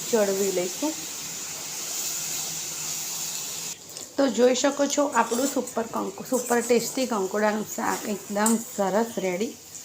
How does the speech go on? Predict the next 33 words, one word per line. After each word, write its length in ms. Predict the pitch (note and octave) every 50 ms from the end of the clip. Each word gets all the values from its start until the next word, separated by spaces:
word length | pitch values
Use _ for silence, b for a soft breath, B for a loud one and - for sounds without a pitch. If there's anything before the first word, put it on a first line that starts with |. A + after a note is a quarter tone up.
| B B B B -
થઈ 240 | - G#3+ G3 F#3+ F#3+
ગયું 280 | F3 F#3+ F#3+ G3+ A3+
છે. 180 | A3+ - - D4 D#4
તો 200 | D4 - G#3 G#3
તમે 340 | G3+ - G#3 G3+ G3+ G#3 A3
આ, 200 | G#3+ - G#3 G#3+
તો 140 | G#3 G#3 B3 A#3
આ 160 | G3+ A3 G#3
સબ્જી 300 | - A#3 G#3+ G#3 A#3+ B3+
ડ્રાય 380 | G3 F#3 G#3 G3 F3+ F#3 F#3+
જ 80 | G3 F#3+
બને 280 | F#3+ G3 F#3+ F#3 F#3+ G3+
છે 220 | G3 - - C4+ D4 C#4+ B B B B B B
અને 180 | B G#3+ A3 A3+
તમે 220 | A3+ A3 G#3+ A3
આમાં 240 | A3 G#3+ G#3+ A3+ A#3
ડુંગળી 320 | G#3+ G3+ G3 G3 G3+ G#3+ G#3
નાખીને 380 | G#3+ G3+ G3+ - A#3+ A#3 A#3
બનાવો 440 | A#3 A3+ A3 A3 A#3 A#3+ A#3+ A3+ A3
તો 160 | A3 - G3+ F#3
પણ 240 | - - A#3+ B3
સબ્જી 440 | A#3+ - - G3 F#3 F3 G#3+ B3+ D4+ D#4 - -
બની 280 | A#3 A3+ B3 B3 A#3+ A3
શકે 340 | - - F#3 - - G#3
છે 160 | E3 - - G3+ - - B B B B - -
અને 180 | - G#3 G#3+ A3
આને 200 | G#3+ G#3 G#3+ G#3+
તમે 200 | G#3 A3 A#3 A#3
બે 140 | A3+ A3 G3+
થી 240 | G3 - G#3+ A3+ A3+
ત્રણ 340 | A3+ - - A3 G#3+ G#3 G#3+
દિવસ 280 | A3+ G#3 G#3+ A3 G#3+
સુધી 440 | - - A#3+ A#3+ G3+ G3+ A3+ A#3 C4